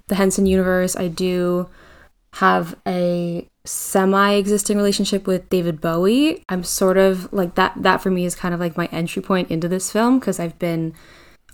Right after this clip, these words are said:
all year long making my way chronologically through his life slash career, um, with the idea that, like, maybe that means I can thoughtfully write something about him one day, but I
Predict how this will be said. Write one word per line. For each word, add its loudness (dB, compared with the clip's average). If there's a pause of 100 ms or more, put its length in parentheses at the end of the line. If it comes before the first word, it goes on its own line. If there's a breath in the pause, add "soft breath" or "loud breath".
all 8
year 6
long 2
making -2
my -2
way -2 (280)
chronologically 0
through -2
his -4
life -2
slash -2
career, -2 (600 loud breath)
um, 0
with -2
the 6
idea 4
that, 0
like, -2
maybe 2
that -4
means -2
I -2
can -2
thoughtfully -2
write -4
something -2
about 2
him 0 (800)
one 4
day, 4
but 2
I 0